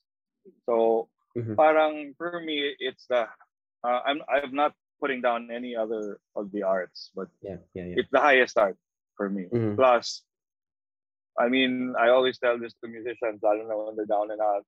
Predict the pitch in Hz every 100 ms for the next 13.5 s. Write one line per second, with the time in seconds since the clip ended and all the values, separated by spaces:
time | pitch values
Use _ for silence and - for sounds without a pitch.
0 | 120 120 117 110 _ _ _ _ _ _
1 | _ 95 135 139 160 151 139 123 131 135
2 | 117 120 117 117 113 110 104 98 113 120
3 | 120 110 113 110 110 101 113 104 95 113
4 | 110 107 107 110 110 98 95 113 104 101
5 | - - - _ _ _ _ - 113 101
6 | 98 _ _ _ _ _ _ _ _ -
7 | 104 101 107 107 - 151 107 - 113 113
8 | 120 _ - 117 120 139 - 135 131 131
9 | 143 180 107 - 123 123 _ _ - -
10 | _ _ _ - 131 139 139 135 135 _
11 | _ _ _ _ _ _ _ _ - -
12 | - 135 151 180 135 127 - 117 113 104
13 | 120 131 127 123